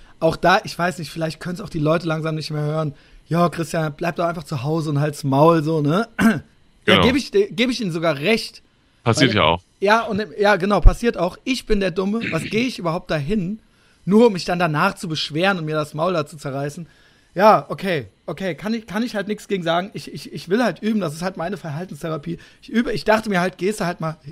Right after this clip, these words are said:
Speaker 1: ne, warum
Speaker 2: Was
Speaker 1: gehst du
Speaker 2: normale
Speaker 1: zu den
Speaker 2: Leute auch
Speaker 1: Menschen
Speaker 2: machen.
Speaker 1: und, genau, und dann, und dann klappt, ne, ich lache, also bin ich auch gut dra-, also weißt du, so machst du einfach mal mit
Speaker 2: <laughs>
Speaker 1: und dann
Speaker 2: Ha-, hat aber nicht funktioniert,
Speaker 1: Nee,
Speaker 2: ne, ist
Speaker 1: nee,
Speaker 2: ist
Speaker 1: nee, ich stand mit dem Rücken an der Säule.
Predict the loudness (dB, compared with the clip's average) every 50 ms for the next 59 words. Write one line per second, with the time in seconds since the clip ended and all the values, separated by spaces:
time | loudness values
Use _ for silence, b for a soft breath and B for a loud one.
0 | -6 0 2 4 4 4 4 2 2 0 0 b b b b b b b b b
1 | b 2 4 6 6 6 6 8 8 8 8 8 8 8 6 6 6 6 4 4
2 | 4 2 2 2 0 -2 -4 -2 0 4 6 8 8 8 8 6 4 2 -2 -2
3 | -2 -4 -4 -6 -6 -8 -6 -6 -6 -6 -6 -6 -10 -10 -4 -2 0 0 0 -2
4 | -6 -12 -14 -12 -4 -2 -2 -2 -2 -4 -6 -4 -4 -4 -4 -6 -6 -8 -10 -8
5 | -8 -10 -12 -12 -12 -12 -10 -8 -8 -8 -6 -6 -6 -2 0 0 0 0 -2 -6
6 | -12 -12 b b b b b b 0 0 0 0 -2 -4 -2 -4 -6 -6 -6 -8
7 | -8 -8 -8 -8 -6 -4 -4 -4 -6 -6 -10 -16 -20 _ _ _ _ _ _ _
8 | _ _ _ _ -14 -12 -10 -10 -8 -8 -6 -6 -8 -8 -10 -4 -2 -2 -2 0
9 | -2 -4 -4 -2 -2 -2 -2 -2 -6 -8 -10 -10 -10 -10 -12 -12 -10 -6 -4 -4
10 | -4 -4 -4 -6 -8 -12 -16 -16 -12 -10 -6 -6 -6 -6 -6 -8 -8 -8 -6 -4
11 | -4 -4 -4 -6 -8 -6 -6 -6 -6 -6 -6 -8 -8 -6 -4 -6 -4 -4 -6 -8
12 | -6 -6 -6 -4 -2 -2 -2 -2 -2 -4 -6 -6